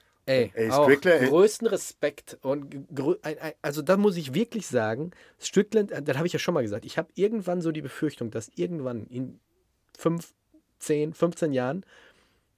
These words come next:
Speaker 1: ein Artikel auftaucht, Strickland hat jemand umgebracht. Ne? Weil er, weiß ich nicht, den Blinker falsch gesetzt hat oder so. Aber da wurde ja auch heftig drüber diskutiert, warum Sean Strickland so auf ihn zugegangen ist. Ich glaub, die ersten zwei Minuten hat er nichts gemacht und hat gesagt, „Okay,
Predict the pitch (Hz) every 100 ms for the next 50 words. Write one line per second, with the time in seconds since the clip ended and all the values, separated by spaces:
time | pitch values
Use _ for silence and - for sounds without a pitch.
0 | _ - 123 - 185 175 151 156 - 143
1 | 147 - - _ - 147 - 131 120 113
2 | 113 101 - 110 98 - - _ _ _
3 | - - _ _ _ - 120 120 113 117
4 | 107 113 107 107 - 104 107 131 127 -
5 | 107 - 101 101 95 85 85 - - 120
6 | 110 - - - _ _ _ _ - -
7 | - - 131 175 165 170 165 - 190 175
8 | 180 170 175 165 - 175 170 160 147 160
9 | - 156 165 - 160 156 123 113 - 127
10 | 131 120 - 156 123 98 92 131 - -
11 | - 156 - - 135 - 196 - 190 185
12 | 180 185 180 151 - 143 135 - - 190
13 | 190 190 - 131 131 - 131 143 - -
14 | 110 139 160